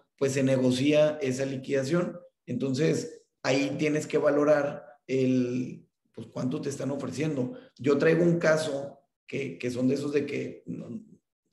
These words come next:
no, no lo puedes creer, en Puebla, donde el trabajador tenía cuatro días de antigüedad.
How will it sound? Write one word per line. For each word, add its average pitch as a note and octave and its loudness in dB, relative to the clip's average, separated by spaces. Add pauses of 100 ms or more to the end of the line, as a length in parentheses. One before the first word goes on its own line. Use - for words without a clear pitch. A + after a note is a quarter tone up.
(360)
no, C3+ 2
no C#3+ -2
lo D3+ 2
puedes D#3 2
creer, D3+ 2
en C3 -2
Puebla, D3+ 4 (340)
donde C3+ 0
el B2+ 2
trabajador C3 0
tenía D3 0
cuatro D#3 -2
días D3 4
de D3+ 0
antigüedad. B2+ -2